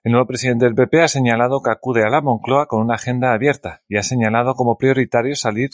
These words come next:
con un acuerdo para rebajar la inflación. Nos ha jorobado. <laughs> Eso lo sabemos todos, que, que si baja la inflación, todo maravilloso y te votamos, por supuesto. Si nos baja la inflación, te votamos.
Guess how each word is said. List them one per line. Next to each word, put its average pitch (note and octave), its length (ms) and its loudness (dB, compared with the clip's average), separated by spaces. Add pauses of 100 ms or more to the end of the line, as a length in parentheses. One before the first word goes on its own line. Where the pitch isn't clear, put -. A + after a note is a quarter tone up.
(120)
con A2+ 240 0
un D3 120 2
acuerdo G#2+ 640 0
para A2 240 2
rebajar G#2+ 480 -2
la C3+ 140 -4
inflación. G2+ 640 -4 (600)
Nos G2 200 -4
ha A#2+ 60 0
jorobado. G2 540 -2 (1400)
<laughs> - 460 -18
Eso A#2+ 300 2
lo C#3+ 240 2
sabemos E3 460 2
todos, D3 320 2
que, A#2+ 280 -2
que A2+ 160 0
si G2+ 100 -2
baja A#2+ 300 0
la B2+ 80 0
inflación, A#2+ 500 -2 (520)
todo D3+ 280 4
maravilloso A#2+ 560 0 (100)
y C3 120 -4
te A#2+ 120 0
votamos, A2 420 0
por G#2 140 -8
supuesto. G2+ 380 -6
Si A#2+ 160 -8
nos B2 120 0
baja C#3+ 220 -2
la C3+ 80 -4
inflación, C3+ 420 -6
te A#2 120 0
votamos. F#2 520 -4